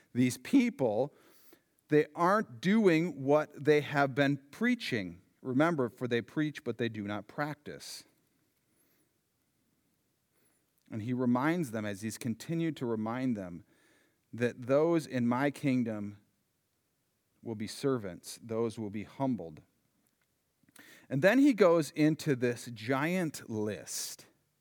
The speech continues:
And depending on how you count it, it's seven woes. And it's interesting because last week we had seven brothers for one bride, and now we have seven woes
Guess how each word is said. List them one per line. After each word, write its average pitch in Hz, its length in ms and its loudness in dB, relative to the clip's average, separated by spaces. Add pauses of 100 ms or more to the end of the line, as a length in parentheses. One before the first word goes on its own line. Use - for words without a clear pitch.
(600)
And 131 140 0
depending 185 440 0
on 196 120 2
how 156 200 2
you 131 180 0
count - 560 -6
it, 92 200 -8
it's 120 220 -8 (140)
seven 147 680 -2 (200)
woes. 120 680 -4 (920)
And 123 160 -4
it's - 140 -10
interesting 160 520 -2
because 120 520 -2 (540)
last 139 380 0
week 123 220 -2
we 131 120 2
had 123 260 -2
seven 170 560 2
brothers 139 500 2
for 131 160 -2
one 135 300 0
bride, 143 540 0 (720)
and 123 160 -2
now 123 180 2
we 131 120 0
have 131 160 0
seven 131 480 2
woes 131 640 0